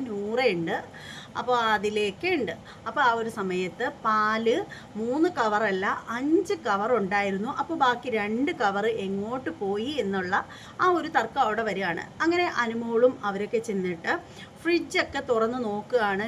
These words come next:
നൂറയൊക്കെ വന്നിട്ട്. അപ്പോൾ ഫ്രിഡ്ജിനകത്തൊന്നും പാല് കാണുന്നില്ല. അപ്പോൾ ഉടനെ നോക്കുമ്പോഴത്തേക്ക് കാണുന്നതെന്ന് വെച്ചാൽ തൊട്ട്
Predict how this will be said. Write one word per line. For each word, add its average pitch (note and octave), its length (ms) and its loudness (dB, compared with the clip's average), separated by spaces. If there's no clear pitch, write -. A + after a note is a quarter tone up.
നൂറയൊക്കെ G3+ 580 -2
വന്നിട്ട്. F#3 380 -2
അപ്പോൾ D#4+ 220 -2
ഫ്രിഡ്ജിനകത്തൊന്നും A#3 880 -2
പാല് G#3+ 400 4
കാണുന്നില്ല. F#3+ 480 0
അപ്പോൾ D#4 200 -2
ഉടനെ B3 340 2
നോക്കുമ്പോഴത്തേക്ക് A3 560 -4
കാണുന്നതെന്ന് G3+ 480 2
വെച്ചാൽ F#3+ 240 -6
തൊട്ട് D#4+ 260 0